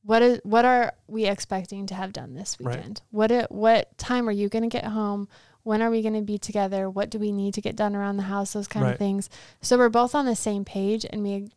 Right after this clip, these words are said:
Speaker 1: both expect the same thing.
Speaker 2: Right.
Speaker 1: 'Cause when there's this unspoken expectation, there's a lot of room for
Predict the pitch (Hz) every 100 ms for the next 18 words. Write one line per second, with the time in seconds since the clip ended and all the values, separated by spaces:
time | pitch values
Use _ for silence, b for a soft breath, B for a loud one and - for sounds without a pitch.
0 | - 202 196 202 - - 202 196 - 202
1 | 190 190 185 190 196 190 208 233 120 -
2 | B 233 226 233 233 226 220 202 - 220
3 | 226 - - 240 240 247 226 - 214 208
4 | 220 214 214 254 262 262 B B B 226
5 | 214 214 208 208 214 214 208 208 208 202
6 | 202 - 208 202 196 190 190